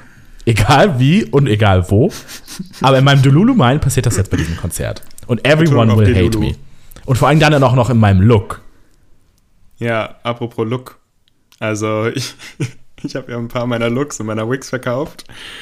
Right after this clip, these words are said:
Speaker 2: Und ich habe echt einfach mal ausgemistet, weil ich so viele Kartons in meiner Wohnung rumstehen habe. Das könnt ihr euch einfach nicht vorstellen. Manchmal kann man sich hier nicht bewegen. Also, es ist wirklich absurd. Ähm,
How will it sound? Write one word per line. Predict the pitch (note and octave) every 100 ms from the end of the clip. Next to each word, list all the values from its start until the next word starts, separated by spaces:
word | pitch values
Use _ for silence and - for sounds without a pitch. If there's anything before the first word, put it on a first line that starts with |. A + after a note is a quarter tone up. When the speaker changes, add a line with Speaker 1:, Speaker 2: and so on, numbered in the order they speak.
| C#3 B2
Speaker 2:
Und | A#2 A2+ A2 A2+ A#2+
ich | A#2
habe | A2 - -
echt | A#2 A#2+ -
einfach | A2 G#2+ G#2 -
mal | G#2 G2+
ausgemistet, | - A2+ - G#2+ G#2+ G#2+ A2
weil | G2+ G2+
ich | - _ _ _ _ -
so | G#2 G#2+ C3+ E3+
viele | E3+ E3 D3+
Kartons | D3 D3 D3 C#3+
in | C#3
meiner | C3+ C3
Wohnung | C#3 C#3
rumstehen | C#3 - C#3+ C#3
habe. | C#3+ D3
Das | - -
könnt | B2
ihr | A#2+
euch | A#2+
einfach | A#2
nicht | G#2+ -
vorstellen. | - C3+ D3 - C3 D3 E3+ E3+ - -
Manchmal | - A#2+ A#2+
kann | A#2+
man | A#2+
sich | B2 -
hier |
nicht | A#2 -
bewegen. | G#2 G#2+ D3 D#3+ E3
Also, | A#2 G2
es | G2+
ist | G2+ -
wirklich | D3 D#3 C#3+ - - _ _ _ _ -
absurd. | A2+ - A2 G#2 A2 C3+ C#3+ F#3+ - - - - - - _ - _ -
Ähm, | A#2 A#2 A#2 A2+ A#2 A#2 A#2+